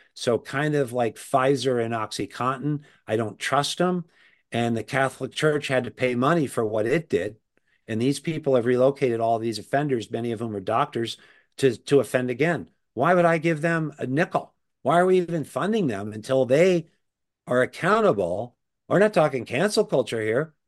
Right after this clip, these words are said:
We're not talking something they're said to have done in nineteen seventy-two at a frat party in blackface. We're talking about rape. Uh, uh, and it's not, and what's going on in our media? "Oh, don't worry, trust the who.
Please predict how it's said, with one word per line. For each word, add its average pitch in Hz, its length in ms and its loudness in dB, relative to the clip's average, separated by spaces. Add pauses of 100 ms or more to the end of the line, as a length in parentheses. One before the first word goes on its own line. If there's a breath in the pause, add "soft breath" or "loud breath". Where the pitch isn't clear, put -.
We're 170 140 2
not 175 140 0
talking 147 320 -2
something 139 340 -4
they're 117 140 -2
said 139 240 0
to 123 80 0
have 101 160 -4
done 147 240 2
in 117 100 -4
nineteen 120 340 -6
seventy-two 123 800 0 (200 soft breath)
at 107 80 -6
a 107 40 -6
frat - 360 0
party 110 420 0 (420)
in 107 160 -8
blackface. 131 640 -2 (280)
We're 151 60 -2
talking 165 300 0
about 143 380 0
rape. 220 400 2 (800)
Uh, - 100 -12 (120)
uh, - 100 -4 (100)
and 165 140 0
it's 156 200 -4
not, 165 240 0
and 156 160 -6
what's 151 460 -2
going 175 280 2
on 214 180 4
in 165 100 0
our 151 120 2
media? 175 400 -2 (720)
"Oh, 180 120 4
don't 180 200 2
worry, 185 260 2
trust - 360 -6
the 143 140 -2
who. 143 360 2